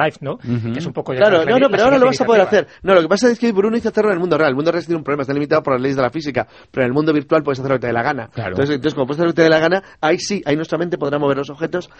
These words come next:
Speaker 3: sin ningún problema, la forma que nosotros queramos o como hayamos programado o preparado.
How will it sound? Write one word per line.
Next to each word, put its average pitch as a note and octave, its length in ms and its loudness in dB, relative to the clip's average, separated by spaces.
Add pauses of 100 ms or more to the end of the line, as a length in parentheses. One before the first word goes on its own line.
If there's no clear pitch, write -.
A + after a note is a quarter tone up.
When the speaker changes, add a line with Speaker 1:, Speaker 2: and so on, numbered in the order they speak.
(100)
Speaker 3:
sin - 180 -8
ningún C#3+ 200 -4
problema, E3 280 0
la C3 80 -2
forma C#3 200 -6
que C#3 40 -6
nosotros C3+ 220 -10
queramos D#3+ 340 -4
o E3+ 40 -6
como B2 140 -4
hayamos B2 220 -4
programado B2 420 0
o A#2+ 40 -2
preparado. A2+ 480 -4